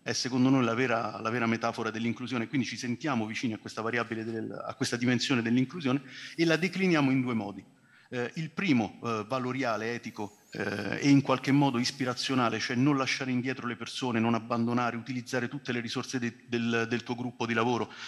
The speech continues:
Eh, una cosa che dico sempre è molto spesso, eh, noi abbiamo letto in passato, ehm, una frase sbagliatissima che diceva che noi usiamo solo il dieci per cento del nostro cervello. Eh, chi ha studiato un po' di neurofisiologia sa che assolutamente non è vero,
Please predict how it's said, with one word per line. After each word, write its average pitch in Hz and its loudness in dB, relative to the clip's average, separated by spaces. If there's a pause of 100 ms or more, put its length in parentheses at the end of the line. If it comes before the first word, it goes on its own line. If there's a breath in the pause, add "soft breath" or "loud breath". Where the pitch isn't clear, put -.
(220 loud breath)
Eh, 123 0
una 135 4
cosa 147 -2
che 131 -4
dico 135 -4
sempre 127 0
è - 0
molto 131 0
spesso, 127 -6 (480 loud breath)
eh, 120 0
noi 139 6
abbiamo 123 0
letto 110 -2
in 113 -2
passato, 143 -6
ehm, 107 -2
una 123 2
frase 123 0
sbagliatissima 123 -2
che 110 -8
diceva 113 -2
che 113 0
noi 135 6
usiamo 113 0
solo 131 -4
il 113 -6
dieci 123 -6
per - -8
cento 120 -2
del 117 0
nostro 110 -2
cervello. 110 -4 (400 loud breath)
Eh, 110 -4
chi 131 2
ha 123 4
studiato 127 2
un 120 6
po' 123 0
di 120 2
neurofisiologia 117 0
sa 98 -2
che - -2
assolutamente 123 2
non 117 2
è 110 -2
vero, 113 -2